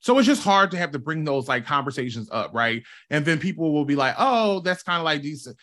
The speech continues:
that's, like, unsensitive or desensitized." It's not desensitizing. It's just the idea that I don't wanna talk about that shit when I already hear that shit outside my window. I don't need to. I witness it. I live it every day.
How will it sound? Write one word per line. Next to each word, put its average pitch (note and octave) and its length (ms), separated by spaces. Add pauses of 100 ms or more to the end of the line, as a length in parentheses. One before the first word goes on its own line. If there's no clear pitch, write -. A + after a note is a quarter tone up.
(180)
that's, E3+ 220
like, D3+ 200
unsensitive D3 760
or B2+ 200
desensitized." C3+ 680
It's D3 120
not F#3+ 240
desensitizing. C3+ 840
It's B2+ 100
just C3+ 140
the B2 100
idea A#2+ 400
that A2+ 260 (260)
I F#3 60
don't B3 180
wanna A3 160
talk F3+ 300
about C3 280
that A#2+ 180
shit B2 240
when B2+ 100
I C3 60
already C3 320
hear C#3+ 340
that A2+ 200
shit B2 180
outside A2+ 400
my G#2 140
window. G2+ 540 (280)
I F3 100
don't G3 200
need F#3+ 300
to. F#2 300
I E3 180
witness E3 480
it. B2 120
I A#2+ 180
live B2 360
it G#2+ 100
every A#2 260
day. F#2+ 420